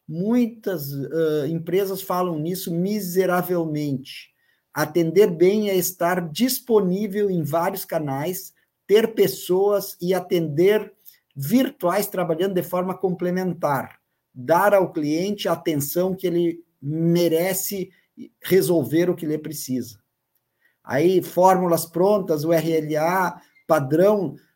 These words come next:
eh, são só isso mesmo, um padrão como tal que não se aplica a tudo. Tenha um veículo de entrada ou mais de um, mas esteja pronto para af-, afunilar de maneira certa,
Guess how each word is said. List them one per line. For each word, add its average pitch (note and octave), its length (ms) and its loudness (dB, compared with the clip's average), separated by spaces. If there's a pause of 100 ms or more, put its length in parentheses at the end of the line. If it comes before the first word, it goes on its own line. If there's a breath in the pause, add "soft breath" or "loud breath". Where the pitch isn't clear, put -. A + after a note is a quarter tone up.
(120)
eh, D#3+ 300 0
são F3 200 -2
só F#3 240 -2
isso F#3+ 300 -4
mesmo, E3+ 340 2
um D3+ 120 -2
padrão D#3+ 720 0 (180)
como E3 260 2
tal F#3 400 2
que F#3+ 100 -6
não E3 280 0
se F#3 120 -4
aplica D#3 380 -6
a F3+ 40 -4
tudo. B2+ 300 -8 (100)
Tenha G3 280 2
um F#3+ 80 2
veículo F#3+ 580 2
de D#3+ 100 2
entrada D3+ 680 0
ou F3 260 2
mais F3+ 320 -2
de E3 120 0
um, F3 300 -2 (240 loud breath)
mas E3+ 220 -2
esteja G3 480 2
pronto G3+ 500 -2
para F3+ 280 0
af-, - 360 -12 (360)
afunilar F3 1040 -2 (200)
de D#3 200 2
maneira E3 560 0
certa, E3+ 720 -4